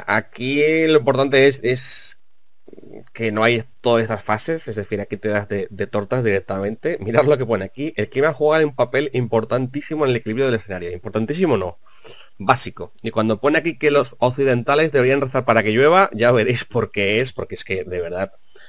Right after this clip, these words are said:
cuando no hay buen tiempo y hacer una ofensiva, cuando no hay buen tiempo, se pasa muy, muy mal por parce-, por parte del atacante.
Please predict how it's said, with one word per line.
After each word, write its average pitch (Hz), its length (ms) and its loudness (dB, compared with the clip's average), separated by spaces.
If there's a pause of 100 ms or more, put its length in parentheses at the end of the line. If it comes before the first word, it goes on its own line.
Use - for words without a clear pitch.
(280)
cuando 104 340 2
no 104 80 4
hay 139 80 4
buen 127 260 4
tiempo 113 320 0
y 110 60 4
hacer 101 180 -2
una 117 120 0
ofensiva, 107 720 -2
cuando 101 280 -2
no 101 80 -2
hay 104 60 2
buen 95 220 -4
tiempo, 113 460 -2
se - 220 -10
pasa 107 400 -4
muy, 110 500 -2
muy 113 260 0
mal 101 220 0
por 95 140 -8
parce-, - 340 -8
por - 220 -10
parte 101 280 -6
del 92 120 -8
atacante. 95 580 -16